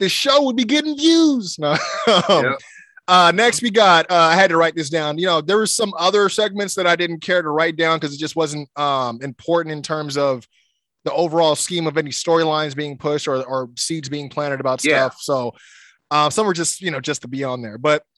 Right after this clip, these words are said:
Speaker 1: funny ass segment that I could not go without, uh, documenting, as per usual, with Andre Chase commenting on a loss he had last week. He's shown in the classroom talking to his students as he highlights the sacrifice of his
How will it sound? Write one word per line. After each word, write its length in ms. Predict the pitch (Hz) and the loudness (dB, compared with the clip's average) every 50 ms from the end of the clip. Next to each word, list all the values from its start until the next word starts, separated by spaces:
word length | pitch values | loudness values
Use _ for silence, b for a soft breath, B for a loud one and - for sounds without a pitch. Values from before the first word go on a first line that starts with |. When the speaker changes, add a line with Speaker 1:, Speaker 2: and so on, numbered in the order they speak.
| _ _ - _ _ _ | _ _ -20 _ _ _
Speaker 1:
funny 240 | - 269 269 262 247 | 0 2 4 4 6
ass 160 | 226 208 175 | 6 6 4
segment 380 | - - 185 165 151 156 156 143 | 4 2 0 0 2 0 -2 -2
that 80 | 151 143 | 0 -2
I 80 | 143 143 | -2 -2
could 180 | - 156 151 | -4 -8 -10
not 280 | 185 240 240 226 190 175 | -10 -6 -6 -6 -4 -2
go 120 | 160 156 | -2 0
without, 420 | 156 147 - 147 143 143 139 135 143 | 0 0 -2 -2 -2 -2 -2 -2 -2
uh, 160 | 139 135 135 | -2 -4 -2
documenting, 680 | 131 139 135 131 - 139 139 135 131 131 127 127 120 _ b b b b b b b b b b - | 0 0 -2 -2 -2 -6 -8 -8 -6 -6 -8 -10 -12 _ b b b b b b b b b b 0
as 160 | 247 262 240 | 2 2 2
per 140 | - - 254 | 2 -2 -2
usual, 500 | 226 220 254 262 208 226 247 254 247 226 | -2 0 -2 -2 -2 -2 0 0 0 2
with 180 | 240 240 233 - _ - | 2 0 0 0 _ -6
Andre 640 | 196 220 247 269 277 277 240 196 214 233 240 262 262 | -2 0 2 2 2 2 0 0 2 2 2 2 0
Chase 680 | 214 - - - 226 196 143 113 - - - - - _ _ _ _ _ _ - | -4 -6 -4 -2 -2 -2 -2 -4 -6 -8 -8 -8 -8 _ _ _ _ _ _ -8
commenting 440 | - 190 190 202 208 208 208 202 202 | -2 -2 0 0 0 0 0 2 2
on 140 | 190 180 | 2 2
a 40 | 165 | 2
loss 320 | 160 165 175 185 180 - - | 0 0 2 0 0 0 0
he 60 | 190 | 0
had 180 | 185 180 175 | 0 0 0
last 300 | 175 180 180 180 165 - | 2 2 2 2 2 0
week. 420 | 165 165 180 208 226 220 - - - _ _ _ _ _ _ | -2 -2 -2 -2 -2 -4 -6 -12 -20 _ _ _ _ _ _
He's 160 | - 196 175 | -8 -6 -4
shown 340 | - - - 233 240 254 262 | -2 0 2 2 4 4 4
in 80 | 254 | 2
the 60 | 220 - | 0 -2
classroom 640 | - 208 226 240 254 240 - - 247 254 254 247 | -2 0 2 4 4 2 0 -2 -4 -4 -4 -4
talking 280 | 202 - 214 214 214 208 | 0 0 0 2 2 0
to 80 | 208 202 | 0 0
his 100 | 170 151 | 0 0
students 460 | - - - 208 226 247 254 247 196 196 | -2 -4 -4 -2 -2 -2 -4 -4 -2 -2
as 140 | 185 170 | -2 -2
he 80 | 170 170 | -2 -4
highlights 500 | 160 170 185 196 196 190 196 202 190 - | 0 2 4 4 4 4 2 0 0 -2
the 80 | - 151 | -8 -6
sacrifice 600 | - 202 196 202 196 190 - - 208 214 180 - | -2 0 0 0 -2 -6 -4 -2 0 0 0 0
of 100 | 165 151 | -2 -2
his 120 | 147 139 | 0 -2